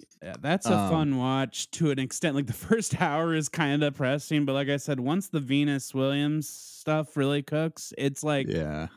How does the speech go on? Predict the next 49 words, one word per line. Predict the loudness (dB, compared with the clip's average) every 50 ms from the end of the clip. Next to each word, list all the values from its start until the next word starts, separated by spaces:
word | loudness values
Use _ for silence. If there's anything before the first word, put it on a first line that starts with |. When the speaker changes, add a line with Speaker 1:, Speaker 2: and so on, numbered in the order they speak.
| _ _ _
Speaker 1:
it's | -12 -6 -4
like | -2 -2 0 0
watch | 0 0 0 -2 -2 -2
Remember | 0 2 2 2 2 2
the | 0 -2
Titans | 0 0 0 0 0 -2 -4 -6 -4
or | -6 -6 -4
something | -2 -2 -2 0 0 -2 -4 -4 -6
like | -8 -12 -12 _
that. | -12 -12 -10 -6 -4
It | -4 0
gets, | 0 0 0 -2 -4 -2
like, | 0 0 0 -2 -8 _ -6
to | -4 0
those | 0 2 0 0 -2 -4
good | -4 -6 -6 -6
vibes | -6 -8 -8 -8 -10 -14 -16 -18 -18
for | -8 -6 -4
me. | -4 -4 -6 -6 -10 -6 -2
Speaker 2:
An, | -2 -2 -2 -2 -4
another | -6 -4 -2 -2 -2 -2 -2 -4 -4
good | -2 -2 -2 0 0
Denzel | 0 0 0 0 -2 -2 -4 -4
performance, | -6 -10 -8 -6 -8 -6 -6 -8 0
who's | 2 2 2 4
another | 2 0 2 0 0 0 0
one | 0 0 0
of | 0 2
those | 0 0 2 0
actors, | 0 0 -2 -4 -4 -4 -4 -4 -4
so | -4 -4 -4
it's | -4 -4 -4
just | -6 -6 -6 -4 -2
like, | -2 -2 -2 -4 -6 _ _ _ _ _ _ _ _ _
he | 4 4 4
never | 4 2 0 0 -2
phones | 0 0 0 0 0 -2 -2
it | -2 -2
in. | -2 -2 -4 -8 -14 _ _ _ _ _ _ _ _ _
He's, | -2 2 2 2 4 2 0 -2 -4 -6 -8
Speaker 1:
No. | -10 -12 _ _ _ _ _ _ _ -2
Speaker 2:
he's | 0 0 2 2
always | 0 0 2 0 0 0 0
on. | 0 0 0 0 0 0 -2 -2 -4 -8 _ _ _ _ _ _ _ _ _
You | 0 0 2
pick | 2 0 0 0
the | -6
performance | -4 -4 -6 -4 -2 -2 -2 0 0 -2 -2 -4 -6
that | -4 -2 -2 0 0 -2 -4 -6